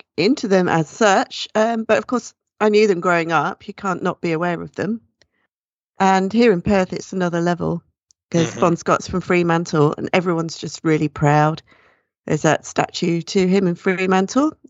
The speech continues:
Speaker 1: and
Speaker 2: Yeah.
Speaker 1: people visit his grave all the time here. And on the fortieth anniversary of his funeral, which was, like, March twenty twenty, so pretty much the last event before lockdown,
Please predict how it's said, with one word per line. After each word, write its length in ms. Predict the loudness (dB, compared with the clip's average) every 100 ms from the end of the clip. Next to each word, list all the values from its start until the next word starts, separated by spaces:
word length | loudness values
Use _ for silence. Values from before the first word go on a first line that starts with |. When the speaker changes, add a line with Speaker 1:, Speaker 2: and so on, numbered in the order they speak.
| -2
Speaker 1:
and 320 | 2 2 2
Speaker 2:
Yeah. 440 | 0 0 -4 -12 -16 _
Speaker 1:
people 240 | 0 2 4
visit 260 | 4 2
his 140 | 0 -2
grave 380 | 0 2 0 -2
all 100 | -6
the 80 |
time 380 | -6 -4 -4 -4
here. 260 | -4 -4 -6 _ -20 -20 _ -2
And 480 | 2 4 4 0 -8 -16 _ -2
on 120 | 0 0
the 60 |
fortieth 460 | 2 2 2 0 0
anniversary 560 | -2 0 0 -2 -4
of 80 | -4
his 220 | -4 -6
funeral, 580 | -2 2 4 4 2 0
which 280 | -4 -6 0
was, 320 | 0 0 -2 0
like, 160 | 2
March 280 | 4 2 0
twenty 240 | -6 -6
twenty, 340 | -6 -4 -2 -2
so 300 | 0 0 0
pretty 260 | -2 -2
much 260 | 0 -2 -2
the 100 | 0
last 500 | 2 2 0 -10 -20 _ _ -6
event 420 | -2 2 2 0
before 480 | -8 -6 -4 -4 -4 _ _ _ _
lockdown, 520 | -4 -2 0 2 0